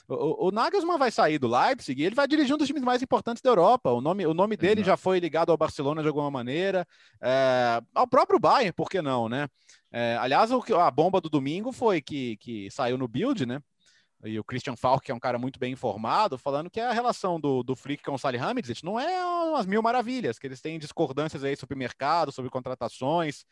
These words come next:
Speaker 1: e que a direção apoia mais o Salihamidzic do que ele, né? Então, é, tem gente que acha que o Flick pode não ficar de qualquer jeito, vá ou não pra seleção alemã.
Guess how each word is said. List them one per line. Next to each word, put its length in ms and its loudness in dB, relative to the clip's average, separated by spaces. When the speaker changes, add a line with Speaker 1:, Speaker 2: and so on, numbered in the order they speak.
Speaker 1:
e 80 -2
que 120 0
a 40 4
direção 640 2
apoia 460 4
mais 300 2
o 60 -4
Salihamidzic 800 -2
do 100 -8
que 140 -8
ele, 400 -2
né? 400 -4
Então, 960 -8
é, 100 -10
tem 140 -8
gente 180 -10
que 60 -2
acha 160 -2
que 60 -10
o 60 -10
Flick 220 -12
pode 180 0
não 80 -8
ficar 320 -4
de 80 -12
qualquer 260 0
jeito, 280 0
vá 140 2
ou 100 4
não 180 -2
pra 140 -6
seleção 340 -8
alemã. 320 -4